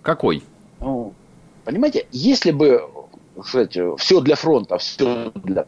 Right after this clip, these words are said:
Speaker 2: победы, они бы, разумеется, поставляли даже оружие, которое у них находится на вооружении.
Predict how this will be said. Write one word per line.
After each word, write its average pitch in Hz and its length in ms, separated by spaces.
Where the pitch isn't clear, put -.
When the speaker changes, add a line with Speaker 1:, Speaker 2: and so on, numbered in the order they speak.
Speaker 2:
победы, 254 460
они 185 220
бы, 160 140
разумеется, 160 500
поставляли 156 600
даже 147 300
оружие, 165 440
которое 143 260
у 139 80
них 175 180
находится 147 420
на 147 120
вооружении. 131 580